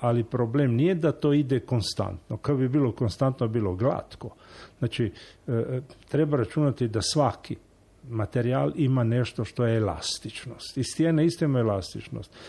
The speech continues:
Znači, kad Italija se nabija pod Istru ili jadranska ploča, ne, u stvari,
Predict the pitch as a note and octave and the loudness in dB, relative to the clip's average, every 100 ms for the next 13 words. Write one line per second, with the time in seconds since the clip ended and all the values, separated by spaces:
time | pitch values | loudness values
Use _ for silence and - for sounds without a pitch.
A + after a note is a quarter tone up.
0 | - - B2 - - A#2+ A2+ A2+ C#3+ D3+ | -10 -4 -2 -2 -2 0 0 2 4 4
1 | C#3 A#2 - B2 A#2+ A2+ C3+ B2+ - B2+ | 4 0 0 0 2 2 2 2 0 0
2 | B2 C3 C#3 G2 - G#2+ G#2+ A2 A#2 A2+ | 0 0 0 -2 -4 -2 0 2 2 4
3 | A#2 A#2+ A2 - A2 - A#2+ A2+ - C3 | 2 2 -2 -2 -4 0 0 -2 -2 -2
4 | - B2 G#2+ | 0 0 0